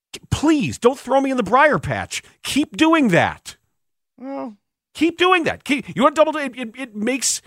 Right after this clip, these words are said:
Speaker 1: and by, uh, those reference, uh, you can't make that reference anymore, can you? The, the
Speaker 2: I don't
Speaker 1: Briar
Speaker 2: know.
Speaker 1: Patch reference?
Speaker 2: Why? Why can't
Speaker 1: Song
Speaker 2: you?
Speaker 1: of the South, right?
Speaker 2: Oh, yeah,
Speaker 1: Isn't that
Speaker 2: but you
Speaker 1: initially
Speaker 2: don't
Speaker 1: Song
Speaker 2: wanna
Speaker 1: of the South?
Speaker 2: There's so much that you can't.
Speaker 1: Yeah, yeah, that's, I, I just realized that. That, that,
Speaker 2: Even,
Speaker 1: that,
Speaker 2: even
Speaker 1: take
Speaker 2: something
Speaker 1: that one
Speaker 2: like,
Speaker 1: out.
Speaker 2: you know, like Sunday's Best. Like,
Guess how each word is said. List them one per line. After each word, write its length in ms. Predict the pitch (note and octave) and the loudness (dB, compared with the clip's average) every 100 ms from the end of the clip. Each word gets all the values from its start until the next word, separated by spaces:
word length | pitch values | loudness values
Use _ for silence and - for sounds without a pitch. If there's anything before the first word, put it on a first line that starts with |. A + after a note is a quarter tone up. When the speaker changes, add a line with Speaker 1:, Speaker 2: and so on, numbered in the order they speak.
| - - | -10 -4
Speaker 1:
and 80 | |
by, 140 | A3+ B3 | -4 -2
uh, 80 | F#3 _ _ - | -6 _ _ -6
those 220 | F3+ D4+ | -4 0
reference, 340 | A#3 - D#3+ C#3 | 0 0 -4 -6
uh, 40 | |
you 180 | D#3+ G3 | -8 -4
can't 180 | B3+ F3+ | -2 -2
make 160 | G3 | 0
that 140 | B2 G2 | -2 -4
reference 320 | F#2+ G#2 G#2+ | -6 -8 -6
anymore, 300 | G2+ F#2+ F#2 | -6 -6 -10
can 240 | A2+ A#2 | -6 -6
you? 140 | F#3+ G3+ _ _ _ _ _ _ _ - | -6 -8 _ _ _ _ _ _ _ -14
The, 80 | A#2 | -8
the 60 | |
Speaker 2:
I 20 | A2+ | -4
don't 100 | A#2 | 0
Speaker 1:
Briar 160 | C3+ | 0
Speaker 2:
know. 40 | E3+ | 0
Speaker 1:
Patch 280 | F3 F3 F3 | 0 -2 -2
reference? 540 | F#3 G#3+ A#3 - - | -6 -6 -12 -12 -14
Speaker 2:
Why? 340 | G2 G2+ E2+ - - | -8 -6 -8 -10 -12
Why 100 | F#2+ | -10
can't 220 | G#2+ F#2+ | -10 -2
Speaker 1:
Song 120 | C3 | -2
Speaker 2:
you? 40 | D#3 | 0
Speaker 1:
of 40 | |
the 60 | G#2 | -2
South, 400 | - G3 - - | -2 -2 -4 -6
right? 240 | G#2+ G3+ F3 | -6 -4 0
Speaker 2:
Oh, 400 | C3 D#3 C3 G2 | 4 4 2 -4
yeah, 200 | F#2+ G2+ | -6 -4
Speaker 1:
Isn't 120 | D#3+ | -2
that 60 | G#3 | -2
Speaker 2:
but 20 | |
you 60 | F3+ | -2
Speaker 1:
initially 180 | G3 A3 | -4 -6
Speaker 2:
don't 80 | G#3 | -2
Speaker 1:
Song 80 | G#3+ | -2
Speaker 2:
wanna 80 | G3 | -2
Speaker 1:
of 20 | |
the 60 | |
South? 440 | D#3+ E3+ A3+ - _ _ - | -2 -2 -4 -8 _ _ -14
Speaker 2:
There's 120 | G#3 | -8
so 220 | - G#2+ | -6 -6
much 300 | B2+ G2 A2+ | -8 -6 -6
that 180 | F2+ - | -8 -10
you 60 | - | -14
can't. 360 | - F2+ F#2+ | -16 -12 -2
Speaker 1:
Yeah, 120 | D3+ C#3 | 2 4
yeah, 100 | A2 | 4
that's, 300 | E3 F3 C#3 | 2 0 0
I, 80 | |
I 180 | E3+ D#3+ | 2 2
just 160 | G3 D3+ | -2 -2
realized 360 | D3 G#3+ A#2 | 2 2 2
that. 120 | G#2+ F#2+ | -2 -6
That, 180 | C#3 | -6
that, 120 | C3 D3 | -4 -2
Speaker 2:
Even, 200 | G#3 C#3 | -2 -2
Speaker 1:
that, 80 | D#3+ | -2
Speaker 2:
even 180 | F3 | 0
Speaker 1:
take 60 | E3 | 0
Speaker 2:
something 180 | E3 C#3+ | 0 0
Speaker 1:
that 80 | D3+ | 0
one 140 | C#3 | 0
Speaker 2:
like, 40 | A#2+ | 4
Speaker 1:
out. 140 | F3 C3 | 4 4
Speaker 2:
you 80 | |
know, 100 | C3 | -2
like 160 | B2 A2+ | -4 -2
Sunday's 520 | - B2 B2 A#2+ A2+ | -2 -2 -4 -4 -6
Best. 420 | F#2+ A#2+ G2+ - F2+ | -2 -2 -2 -4 -8
Like, 260 | F2+ F#2+ | -10 -10